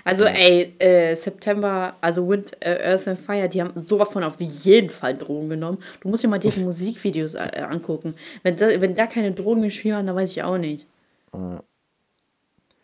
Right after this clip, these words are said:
Speaker 1: Naja.
Speaker 2: Ähm, ja,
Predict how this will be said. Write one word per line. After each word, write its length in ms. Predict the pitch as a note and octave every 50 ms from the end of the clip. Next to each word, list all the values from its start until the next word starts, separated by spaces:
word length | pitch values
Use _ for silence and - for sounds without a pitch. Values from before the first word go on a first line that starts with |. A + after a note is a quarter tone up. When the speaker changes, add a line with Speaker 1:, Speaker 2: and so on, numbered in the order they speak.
| _ _ _ _ _ _ _ _ _ _ _
Speaker 1:
Naja. 580 | - - D#3 C#3+ G#2 G#2 G#2+ A2 A2+ A2+ A2
Speaker 2:
Ähm, 240 | G#2+ G#2 G#2 G#2+ A2 _ _ _ _ _ _ _ _ _ _ _ _ _ _
ja, 160 | G#2 G2+ G2+